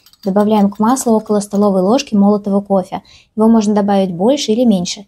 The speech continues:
регулируя густоту смеси на свой вкус. Вот и всё, можно отправляться в душ. Отдельно обсудим применение кокоса для ухода за ножками.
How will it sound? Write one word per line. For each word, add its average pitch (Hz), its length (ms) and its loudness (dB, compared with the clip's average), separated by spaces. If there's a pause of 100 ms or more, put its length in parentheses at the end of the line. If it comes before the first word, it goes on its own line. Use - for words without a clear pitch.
(120)
регулируя 202 460 0
густоту 190 400 -4
смеси 214 400 -2
на 196 100 0
свой 185 200 -4
вкус. - 360 -10 (400)
Вот 196 240 2
и 254 60 2
всё, 240 400 -2
можно 190 340 2
отправляться 202 500 2
в 185 60 -2
душ. 180 320 -4 (480)
Отдельно 233 400 4
обсудим 285 420 -2
применение 226 580 2
кокоса 185 600 0
для 226 220 2
ухода 190 340 2
за 233 120 0
ножками. - 500 -4